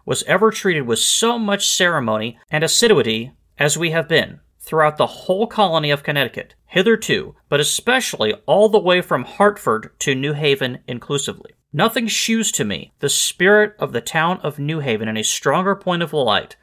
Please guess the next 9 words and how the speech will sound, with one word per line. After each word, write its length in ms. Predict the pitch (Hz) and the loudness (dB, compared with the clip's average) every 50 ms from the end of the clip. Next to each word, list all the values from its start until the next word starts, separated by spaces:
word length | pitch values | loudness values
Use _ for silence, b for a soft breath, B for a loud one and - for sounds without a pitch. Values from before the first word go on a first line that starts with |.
| _ _ - | _ _ -10
than 120 | 117 113 | -8 -6
the 80 | 117 113 | -6 -6
politeness 840 | - - 147 127 127 139 156 185 180 180 185 - - - - - _ _ | -4 -2 0 2 2 4 2 2 2 -2 -4 -4 -2 -4 -6 -8 _ _
of 140 | - 117 110 | -4 -4 -2
Mister 340 | 113 143 147 - - 202 - | -2 -4 -4 -4 -4 -4 -4
Ingersoll, 680 | 170 170 156 143 139 135 - - 113 110 113 113 - _ _ | -4 -4 -4 -4 -4 -2 -2 0 0 0 0 -2 -6 _ _
Judge 360 | - - 147 151 185 175 - | -4 0 2 2 2 0 -2
of 180 | - 160 151 165 | -6 -4 -2 0
Admiralty 720 | 160 156 147 131 135 127 120 - - 120 123 120 - | 0 0 0 0 -2 -4 -4 -4 -4 -6 -6 -8 -10